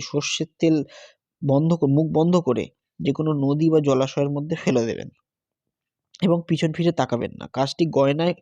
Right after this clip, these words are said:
গঙ্গায় করলে কিন্তু খুব ভালো, এতে ব্যবসার শ্রীবৃদ্ধি ঘটবে। তবে মনে রাখবেন, সর্ষের তেলটি ছোট হলুদ শিশিতে আপনি ভরবেন এবং ফেলবার আগে মা লক্ষ্মীর কিন্তু পূজা একবার করে নেবেন। এইভাবে আপনাকে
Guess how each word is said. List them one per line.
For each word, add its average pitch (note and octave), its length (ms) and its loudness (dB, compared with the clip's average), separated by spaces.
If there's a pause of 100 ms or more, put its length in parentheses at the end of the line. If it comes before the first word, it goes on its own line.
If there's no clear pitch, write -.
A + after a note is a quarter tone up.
(360)
গঙ্গায় D#3 360 4
করলে E3 280 0
কিন্তু E3 220 -6
খুব D#3+ 220 -8 (100)
ভালো, C#3 260 -2 (880)
এতে D3+ 200 8
ব্যবসার D#3 380 6
শ্রীবৃদ্ধি D#3 520 4
ঘটবে। A2 340 -2 (280)
তবে D#3 200 4
মনে D3+ 260 0
রাখবেন, E3 340 -2 (600)
সর্ষের - 420 6
তেলটি F3+ 320 6
ছোট C#3+ 240 0 (140)
হলুদ E3+ 400 4
শিশিতে D#3 420 0
আপনি C#3+ 240 0
ভরবেন C3 360 0 (840)
এবং D3+ 200 10
ফেলবার C#3+ 420 6
আগে C#3 260 4 (320)
মা B2+ 220 2
লক্ষ্মীর C#3+ 440 0
কিন্তু D3 240 -2 (120)
পূজা C3 320 4
একবার E3 260 -2
করে B2 240 0
নেবেন। F#2+ 280 -4 (760)
এইভাবে E3 420 8
আপনাকে D#3+ 300 4